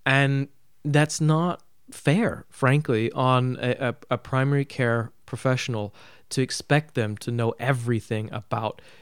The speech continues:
your knee or your back or the diet that you have. Um, there's a, I can't remember which practitioner it is, um, but he's famous for saying that he spent,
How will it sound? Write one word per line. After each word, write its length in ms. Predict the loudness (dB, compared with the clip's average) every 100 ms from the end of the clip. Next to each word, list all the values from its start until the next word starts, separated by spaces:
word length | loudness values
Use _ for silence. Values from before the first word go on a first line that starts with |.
| -14 -6
your 200 | -4 -2
knee 320 | -4 -8 -8
or 380 | -2 2 2 0 -4
your 200 | -8 -8
back 440 | -10 -12 -14 -14 -6
or 260 | -2 -2
the 160 | -2 -6
diet 520 | -4 -2 0 -2 -4
that 200 | -8 -6
you 80 | -8
have. 380 | -6 -8 -8 -12 -10
Um, 400 | -6 -6 -8 -12 -6
there's 240 | -4 -2
a, 160 | -4 -6
I 140 | -8 -10
can't 240 | -6 -6
remember 240 | -4 -6 -6
which 400 | -6 -6 -8 -16 -8
practitioner 520 | -6 -2 -4 -4 -6
it 120 | -8
is, 140 | -10 -14 -18 -18 -8 0
um, 360 | 2 4 2
but 120 | 0
he's 180 | 2 0
famous 340 | 2 2 0 -4
for 120 | -6
saying 360 | -2 0 0
that 100 | -4
he 120 | -4 -6
spent, 360 | -4 -6 -6